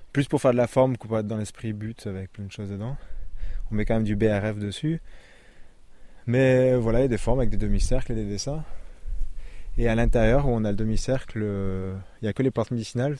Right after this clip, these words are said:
qui sont représentées. Et avec une pierre un peu, je sais pas comment on pourrait dire ça, mais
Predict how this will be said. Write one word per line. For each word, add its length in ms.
qui 100
sont 140
représentées. 560
Et 80
avec 260
une 140
pierre 320
un 120
peu, 340
je 60
sais 40
pas 80
comment 120
on 20
pourrait 180
dire 160
ça, 200
mais 120